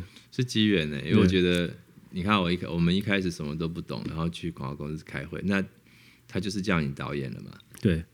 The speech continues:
Speaker 1: 我记得印象很深，他就说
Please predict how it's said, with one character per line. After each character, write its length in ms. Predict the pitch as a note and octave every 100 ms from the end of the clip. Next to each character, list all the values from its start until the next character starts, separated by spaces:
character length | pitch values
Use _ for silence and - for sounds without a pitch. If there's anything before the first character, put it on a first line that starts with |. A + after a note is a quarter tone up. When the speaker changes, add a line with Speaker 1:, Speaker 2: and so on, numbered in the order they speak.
| _ _ _ _ - - - - - - - - E2
Speaker 1:
我 140 | E2+
记 240 | E2+ A2+
得 160 | F2+ E2
印 140 | F#2
象 180 | E2+ F#2+
很 240 | E2 B1+ C2
深， 240 | - C#2+
他 100 | E2+
就 160 | F2+ F2+
说 240 | - F2+